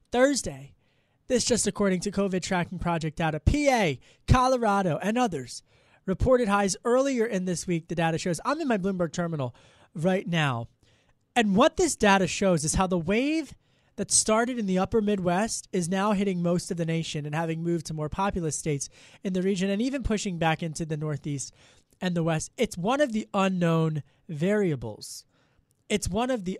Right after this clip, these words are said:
unknown variables in this election in battleground states. And mind you,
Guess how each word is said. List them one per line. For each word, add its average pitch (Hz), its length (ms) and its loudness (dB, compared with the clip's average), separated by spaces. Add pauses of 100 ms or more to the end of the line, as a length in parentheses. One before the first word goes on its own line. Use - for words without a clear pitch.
unknown 214 540 0
variables 170 680 -2
in 160 180 -4
this 175 340 -4
election 147 760 -4 (680)
in 185 180 -2
battleground 165 680 0
states. 180 560 -8
And 185 160 -2
mind 220 360 0
you, 165 240 -2